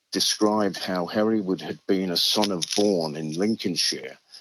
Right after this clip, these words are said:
and was exiled at the age of eighteen because he was a troublesome youth with a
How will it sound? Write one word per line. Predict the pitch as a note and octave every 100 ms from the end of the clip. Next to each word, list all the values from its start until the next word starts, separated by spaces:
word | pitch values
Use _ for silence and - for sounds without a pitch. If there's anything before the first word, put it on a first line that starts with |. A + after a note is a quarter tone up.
| - _ _ -
and | F2
was | F2 G#2
exiled | A2 - F#2 D#2 D2 D#2
at | E2+
the | F#2 F#2
age | F2+ E2
of | F2
eighteen | F2+ E2+ D#2 - E3 D3
because | C#3+ - F#2
he | F2
was | D#2 D#2+
a |
troublesome | - - F2+ E2 - E2 D#2+
youth | F#2 D2+ - -
with |
a | E2